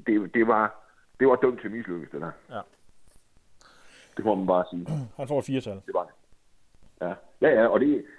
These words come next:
Speaker 1: og det, og man siger, når, når de siger det der, det var dømt til at mislykkes,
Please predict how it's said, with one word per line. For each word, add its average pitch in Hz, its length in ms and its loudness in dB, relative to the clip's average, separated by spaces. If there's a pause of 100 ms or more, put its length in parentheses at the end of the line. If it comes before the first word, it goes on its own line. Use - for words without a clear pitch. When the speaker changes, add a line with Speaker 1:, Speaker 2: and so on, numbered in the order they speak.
(160)
Speaker 1:
og 123 100 -4
det, 127 120 0
og 120 140 0
man 113 120 -6
siger, 135 200 -6
når, 107 320 -8
når 113 100 0
de 117 200 -10
siger 131 120 0
det 113 80 -2
der, 113 80 6
det 113 100 4
var 110 60 6
dømt 127 240 2
til 113 80 0
at 110 60 0
mislykkes, 113 440 -4